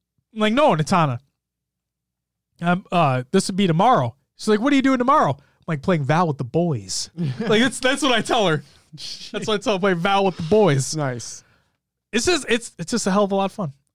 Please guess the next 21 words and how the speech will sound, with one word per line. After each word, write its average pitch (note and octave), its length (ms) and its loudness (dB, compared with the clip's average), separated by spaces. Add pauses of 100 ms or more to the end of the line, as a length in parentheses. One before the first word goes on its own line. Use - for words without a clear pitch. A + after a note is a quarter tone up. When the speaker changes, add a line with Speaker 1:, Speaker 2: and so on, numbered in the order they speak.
(120)
Speaker 1:
Um, C#3 320 -8 (180)
and A3+ 100 -2
I E4 120 0
can't, G3+ 280 -2
I G#3 60 0
can't G3+ 260 -4
fucking D3+ 360 -4
wait C#3+ 160 -6
for D3 120 -8
Infinite, C3+ 360 -6
obviously. D3 640 -2
And C#3 100 -4
when D#3+ 120 0
Infinite F3 320 -2
comes D#3+ 300 -6
out, D3 180 0
that's D3+ 220 -2
gonna C#3 160 -8
be A#2+ 280 -10 (1000)
laser D#3 460 2
focus. A#2 480 -8